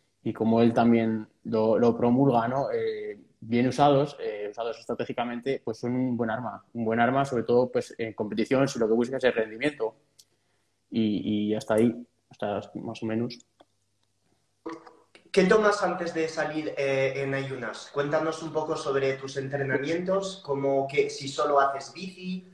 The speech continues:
Speaker 2: si vas al gimnasio, eh, cu-, ¿a qué hora sueles entrenar? ¿Qué tomas antes? Si al empezar a entrenar en ayunas, para todos estos,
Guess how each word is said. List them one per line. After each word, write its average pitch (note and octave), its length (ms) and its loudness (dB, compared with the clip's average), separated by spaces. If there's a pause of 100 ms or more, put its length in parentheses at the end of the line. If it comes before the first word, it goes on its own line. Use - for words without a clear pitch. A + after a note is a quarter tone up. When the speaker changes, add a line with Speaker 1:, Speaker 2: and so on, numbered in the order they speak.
Speaker 2:
si - 180 -12
vas C3 220 0
al C3 180 -2
gimnasio, D#3+ 720 -2 (320)
eh, C3 540 -6
cu-, C#3 200 -10
¿a C3+ 160 2
qué D#3 140 0
hora E3 260 4
sueles D3 420 -4
entrenar? C#3 840 -4 (200)
¿Qué D3 160 -2
tomas D3+ 460 -2
antes? F#3 640 -2
Si D3 180 -6
al B2 160 0
empezar C#3 440 -2
a D#3 100 0
entrenar C#3+ 400 -4
en C#3+ 140 -4
ayunas, E3+ 400 -6
para C#3+ 260 -2
todos C3+ 300 -2
estos, C3 480 -4